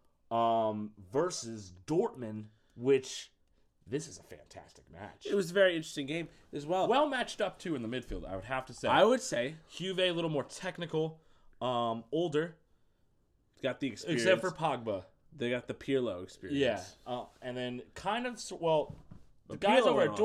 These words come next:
Speaker 1: Dortmund aren't
Speaker 2: They're,
Speaker 1: as old.
Speaker 2: they're young.
Speaker 1: They're, like, that middle, like, twenty-four to twenty-seven range.
Speaker 2: Yeah.
Speaker 1: Yeah. Um, th-, but they're both fantastic teams. They're,
Speaker 2: Mm-hmm.
Speaker 1: uh, Dortmund was on a winning streak
Speaker 2: Yes.
Speaker 1: going into the game.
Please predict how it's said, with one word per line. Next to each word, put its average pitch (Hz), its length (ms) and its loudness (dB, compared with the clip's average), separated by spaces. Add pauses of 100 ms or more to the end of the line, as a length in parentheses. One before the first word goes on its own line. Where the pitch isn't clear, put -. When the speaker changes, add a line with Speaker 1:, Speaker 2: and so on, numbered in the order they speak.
(180)
Speaker 1:
Dortmund 120 280 -4 (920)
aren't 147 280 2
Speaker 2:
They're, 151 80 2
Speaker 1:
as 170 460 4
old. 113 400 0
Speaker 2:
they're 139 140 6
young. 120 460 2
Speaker 1:
They're, 143 160 6
like, 135 140 4
that 123 140 0
middle, 135 320 0
like, 117 240 0
twenty-four 123 520 -4
to 107 80 -4
twenty-seven 104 640 -6
range. 82 280 -12
Speaker 2:
Yeah. 113 340 0 (180)
Speaker 1:
Yeah. 95 220 -6 (640)
Um, 107 260 -2 (460)
th-, 156 160 -8
but 139 140 -10
they're 143 140 4
both 151 500 -4
fantastic 139 540 -8
teams. 151 560 -8
They're, 120 220 -2
Speaker 2:
Mm-hmm. 95 140 -12
Speaker 1:
uh, 104 180 -6 (100)
Dortmund 135 280 2
was 127 120 -4
on 117 80 0
a 101 60 -4
winning 120 340 -8
streak 151 420 -8 (120)
Speaker 2:
Yes. 85 100 -8
Speaker 1:
going 127 240 0
into 120 180 -10
the 127 80 -8
game. 127 400 -8